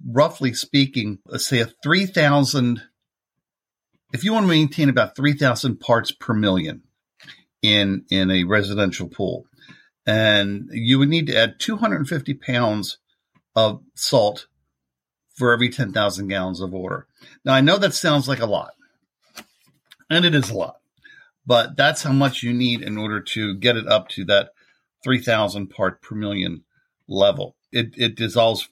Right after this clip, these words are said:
rather quickly. The best way to add it is, well, there's a couple ways, uh, you can add additional salt is by just simply premixing it in wa-, in a bucket of water and pouring it in. Once you figure out how much you need to add,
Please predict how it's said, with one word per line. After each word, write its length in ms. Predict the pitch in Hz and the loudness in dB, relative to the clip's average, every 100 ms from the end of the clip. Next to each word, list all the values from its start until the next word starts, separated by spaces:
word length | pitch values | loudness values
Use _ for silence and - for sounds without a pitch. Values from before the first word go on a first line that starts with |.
| - | -6
rather 300 | 117 117 127 | 2 2 2
quickly. 460 | - 98 - 123 - _ _ _ _ | -4 -6 -4 -6 -6 _ _ _ _
The 80 | 104 | -10
best 340 | 98 117 - | 0 0 0
way 160 | 117 113 | -2 -2
to 160 | 107 - | 0 2
add 240 | 107 104 | 2 2
it 100 | 110 | -2
is, 400 | - 95 95 92 _ _ - | -2 -2 -2 -6 _ _ -2
well, 140 | 135 | 0
there's 240 | 135 127 - | 2 2 0
a 80 | 135 | -2
couple 300 | - 147 107 | 0 0 0
ways, 340 | 104 95 90 - | 0 0 -4 -8
uh, 140 | 92 - - | -8 -8 -14
you 400 | 101 101 107 107 | -14 -10 -6 -6
can 160 | 104 98 | -6 0
add 260 | 101 95 - | 2 2 -2
additional 500 | 98 95 95 - 95 | -8 -6 -6 -6 -8
salt 420 | - 101 90 - _ _ _ 101 | -2 0 0 -4 _ _ _ -10
is 120 | 95 | 0
by 180 | 98 101 | 2 2
just 240 | 98 - | -2 -6
simply 300 | 98 92 92 | -6 -2 -4
premixing 580 | - 113 92 95 - 95 | -2 -4 -2 -2 -2 -4
it 100 | 92 | -2
in 100 | 92 | -4
wa-, 220 | 87 90 | -4 -6
in 100 | 92 | -4
a 60 | 92 | -2
bucket 260 | 92 87 | -2 -4
of 60 | 82 | -10
water 180 | 82 85 | -8 -8
and 120 | 80 | -10
pouring 340 | - 82 78 | -10 -10 -2
it 40 | 104 | 2
in. 200 | 117 110 | 2 0
Once 180 | 92 - | -6 -10
you 60 | |
figure 220 | - 82 | -14 -8
out 60 | 80 | -8
how 60 | 78 | -8
much 200 | 78 - | -16 -14
you 80 | 73 | -16
need 80 | |
to 120 | - 107 | -6 0
add, 340 | 117 117 113 | 2 2 0